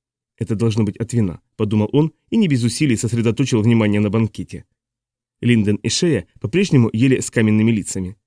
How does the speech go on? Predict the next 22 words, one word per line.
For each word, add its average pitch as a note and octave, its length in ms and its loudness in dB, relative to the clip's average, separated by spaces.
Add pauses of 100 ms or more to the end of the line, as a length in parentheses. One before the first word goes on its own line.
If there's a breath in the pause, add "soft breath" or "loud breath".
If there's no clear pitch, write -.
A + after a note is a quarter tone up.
(400)
Их A#2 160 0
жены F3 220 2
оживленно A2 520 2
болтали G#2+ 420 0
с G2+ 60 -8
соседями A2 460 0
по A2+ 120 -4
столу. G#2+ 400 -4 (640)
Юрий, F#3 260 0
сидевший A2+ 400 -2
за A2 100 0
главным G#2+ 300 0
столом, C#3+ 380 -2 (180)
похоже, F#3 360 0
был D3 160 0
совершенно A2+ 520 -2
спокоен. F2+ 540 -8 (480)
Однако A2+ 420 -2
в - 20 -6
свете A2+ 300 -2
газовых G#2+ 400 -2
ламп D3 240 0